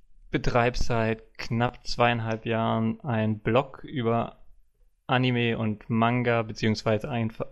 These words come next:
eigentlich gezeichnete Sachen im Generellen, auch ein bisschen Bande Dessinée und minimal Comics. Und bin dann vor knapp einem Jahr umgeschwenkt und hab dann angefangen mit YouTube-Videos,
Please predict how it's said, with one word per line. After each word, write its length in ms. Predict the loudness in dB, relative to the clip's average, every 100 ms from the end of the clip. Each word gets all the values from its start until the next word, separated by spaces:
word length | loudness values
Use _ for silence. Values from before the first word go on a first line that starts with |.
| -2
eigentlich 380 | 2 2 0
gezeichnete 1200 | -4 -4 2 2 4 0 0 0 0 0 0 -2 -4
Sachen 640 | -2 -2 0 2 2 2 -2
im 180 | 0 0
Generellen, 560 | 2 2 2 2 2 0
auch 180 | 0 -4
ein 40 |
bisschen 560 | -6 -8 0 0 2 -2 -10 -18 -16 -2 4
Bande 260 | 4 2
Dessinée 520 | -2 0 2 2 2
und 260 | 0 -2 -8 -20 -12
minimal 480 | 0 2 4 2 0
Comics. 800 | 0 0 0 -4 -8 -12 -10 -10 -12 -16 -20 _ _ _ _ -10
Und 380 | 0 0 0 0
bin 220 | 2 2
dann 260 | 0 0 -4
vor 340 | -4 -4 -4
knapp 360 | -4 -2 -2 0
einem 180 | 0 2
Jahr 360 | 2 2 0 2
umgeschwenkt 680 | 0 0 0 0 2 0
und 240 | -4 -4 -6 -20 -4
hab 240 | -4 0
dann 120 | 0
angefangen 440 | 2 0 2 2 2
mit 120 | 0
YouTube-Videos, 1200 | -2 -2 -4 -6 -4 -2 0 0 -2 -6 -10